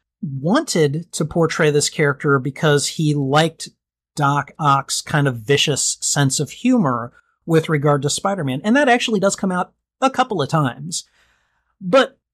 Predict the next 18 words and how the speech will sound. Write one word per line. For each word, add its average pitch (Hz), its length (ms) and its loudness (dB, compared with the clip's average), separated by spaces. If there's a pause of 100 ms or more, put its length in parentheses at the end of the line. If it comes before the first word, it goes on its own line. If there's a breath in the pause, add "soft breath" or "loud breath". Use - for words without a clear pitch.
this 175 480 0
Doc 185 420 2
Ock 175 500 0 (160)
is 165 240 -2
fundamentally 202 1700 2
different 135 760 -2 (220)
from 147 640 2
the 147 240 0
Otto 156 280 2
Octavius 143 1080 0
from 131 540 0 (140)
the 135 260 0
Marvel 123 300 -2
Comics. - 640 -6 (760)
In 277 120 2
the 269 60 0
Marvel 254 320 2
Comics, 202 640 -4